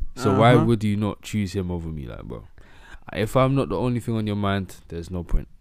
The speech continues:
Speaker 1: Nice to meet you, though, honestly.
Speaker 2: Like, honestly, get out the door. Go, go back. Go back at that point. Because you have him in your head more than you have me. And I can't deal with that. Personally, I can't.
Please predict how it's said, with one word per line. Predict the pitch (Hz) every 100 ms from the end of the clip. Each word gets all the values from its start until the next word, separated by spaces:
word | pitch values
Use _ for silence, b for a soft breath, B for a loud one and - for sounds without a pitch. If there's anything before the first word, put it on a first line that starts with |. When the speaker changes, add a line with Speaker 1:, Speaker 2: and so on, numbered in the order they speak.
| -
Speaker 1:
Nice | 98 107
to | -
meet | 107 82
you, |
though, | 67 65 - -
honestly. | 80 71 - - - - - _ - _ _
Speaker 2:
Like, | 170 185 185 - 220
honestly, | 233 - 277 320 - - - _ - - - - - - - _ -
get | 453 -
out | 440 -
the | 440 277 -
door. | 240 240 233 208
Go, | 240 269 269 247
go | - 180 233 254
back. | 160 135 - - - - -
Go | 220 254
back | 156 147 -
at | 143
that | -
point. | - 135 123 - - _ _ _
Because | 175 170 180
you | 185
have | 214 240
him | 196 208 185
in | 156 170
your | 160
head | 214 156
more | 143 165
than | 151 139
you | 170
have | 139
me. | 135 127 104 b b b -
And | 147 139
I | 160
can't | - 196 135
deal | 135
with | 113 -
that. | - - - - - -
Personally, | 208 214 - 208 190
I |
can't. | - 202 135